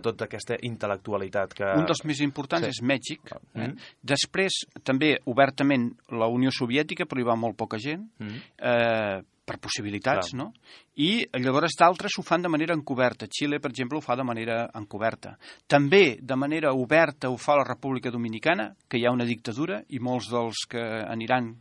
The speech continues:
Speaker 2: exiliats acabaran fent part de l'oposició antidictatorial. Hi ha novel·les parlant de tot això, vull dir que <laughs> realment és molt curiós. I d'altres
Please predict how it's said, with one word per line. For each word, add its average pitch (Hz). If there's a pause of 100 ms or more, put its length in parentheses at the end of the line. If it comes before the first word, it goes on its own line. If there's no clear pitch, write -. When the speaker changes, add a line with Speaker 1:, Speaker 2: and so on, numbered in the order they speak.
(120)
Speaker 2:
exiliats 123
acabaran 120
fent 120
part - (260)
de 131
l'oposició 123
antidictatorial. 123
Hi 131
ha 117
novel·les 117 (580)
parlant 120
de 117
tot 117
això, 139
vull 117
dir 107
que -
<laughs> -
realment 123
és 117
molt 113
curiós. 147 (520)
I 180
d'altres 151